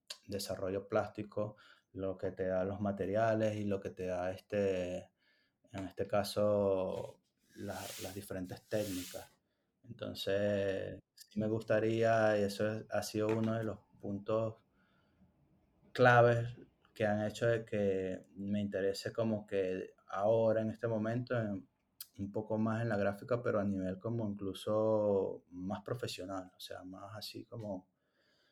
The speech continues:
este, de una manera más consciente, porque sé que, que es una bonita disciplina, pues, lo,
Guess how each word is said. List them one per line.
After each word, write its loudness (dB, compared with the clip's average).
este, -6
de -2
una -4
manera 0
más 0
consciente, -2
porque -2
sé 0
que, 4
que 0
es -4
una 0
bonita 0
disciplina, -2
pues, -8
lo, -10